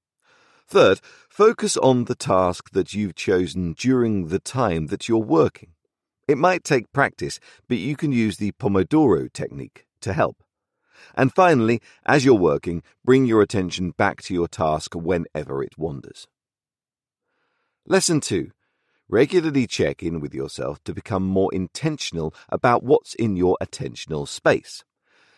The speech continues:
If you're anything like me, it's tough to redirect your attention, let alone recognize it's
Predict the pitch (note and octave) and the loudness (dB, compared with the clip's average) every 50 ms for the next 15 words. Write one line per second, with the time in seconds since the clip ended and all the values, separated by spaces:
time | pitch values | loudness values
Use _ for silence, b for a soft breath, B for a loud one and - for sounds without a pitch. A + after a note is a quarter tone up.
0 | b b b b b b b - F3+ G3 E3+ F#3 F3 D3 B2+ A#2 - C3 G2+ F#2+ | b b b b b b b 0 0 2 6 6 8 8 8 6 2 0 0 2
1 | F#2 F2+ D2+ C#2+ D#2+ D2 C2+ C2 C2+ - - - - - - - C3 G#2+ F#2 - | 2 2 2 0 -4 -8 -6 -8 -8 -8 -10 -12 -12 -12 -6 -2 -2 -2 -2 -2
2 | - - F#2 D#2+ F2+ F#2 F2 D#2 F2+ D#2+ D2+ D2 C2+ - - - D#2+ D2+ D2+ - | -4 -6 -4 -4 -2 -4 -2 -2 0 0 0 -2 -4 -6 -8 -6 -6 -6 -6 -6
3 | - G2 E2+ C2 - - C#2 C2+ b b b b - G#2 G#2+ - G2+ F#2 G2 F#2+ | -6 -6 -6 -6 -8 -10 -10 -10 b b b b -2 -2 -2 0 0 2 4 4
4 | F#2 F2 E2 D#2 D2 E2+ E2 - - E2 C#2+ - F2+ E2 D2+ D2 C#2 D#2 C2+ - | 4 4 2 0 -2 -2 -4 -4 -6 -12 -10 -6 -6 -4 -4 -4 -6 -8 -12 -12